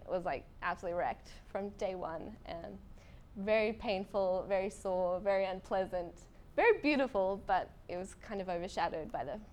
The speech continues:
by the pain and suffering of climbing a mountain. Um, and I just really recall, like, in my head the whole time, I was thinking, "Man, this, this, this is, like, so hard. This sucks. My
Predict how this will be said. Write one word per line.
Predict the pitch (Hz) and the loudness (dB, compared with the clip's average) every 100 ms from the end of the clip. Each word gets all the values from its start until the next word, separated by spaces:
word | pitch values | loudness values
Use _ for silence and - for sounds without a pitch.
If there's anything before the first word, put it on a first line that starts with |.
| - 196 | -12 -6
by | 175 | -4
the | 175 | -4
pain | - 214 160 156 160 | -8 -8 -6 -8 -10
and | 151 190 - | -10 -12 -8
suffering | - 185 - - 202 208 - - - - | -8 -6 -10 -10 -10 -12 -16 -18 -12 -6
of | 175 190 - | -6 -6 -14
climbing | - 160 160 165 139 - - - | -8 -8 -6 -8 -10 -16 -14 -8
a | |
mountain. | 190 165 180 - 175 - - - - - | -6 -6 -8 -12 -12 -16 -18 -18 -18 -4
Um, | 233 233 226 220 220 - - - - - - - - - - - - - 233 | 2 4 4 2 -4 -10 -18 -20 -20 -20 -18 -16 -16 -16 -18 -18 -18 -4 2
and | 240 226 226 247 - - - - - | 4 4 0 -6 -14 -20 -20 -18 -2
I | 208 233 | 2 8
just | 269 - | 8 8
really | 392 392 | 2 4
recall, | 330 - 226 190 190 185 190 - - - - - | 2 2 6 6 6 2 -2 -16 -18 -20 -16 -2
like, | 196 180 | -2 0
in | 202 226 | 0 2
my | 208 | 0
head | 202 190 185 | 0 0 0
the | |
whole | 196 190 | 2 0
time, | 190 180 175 185 | 0 -2 -2 -2
I | 185 | -2
was | 196 | -4
thinking, | - 180 185 170 - | -4 -4 -4 -6 0
"Man, | 302 285 262 247 | 2 4 4 4
this, | 254 - - | 2 0 0
this, | 277 247 285 | 2 4 0
this | 330 - | -4 -8
is, | 262 | 0
like, | 202 285 - | 0 0 2
so | 254 254 | 6 6
hard. | 262 233 214 214 214 - - - | 6 4 4 0 -2 -10 -16 -6
This | 262 247 - | -6 -6 2
sucks. | 226 208 208 - | 4 6 2 -6
My | 208 | -4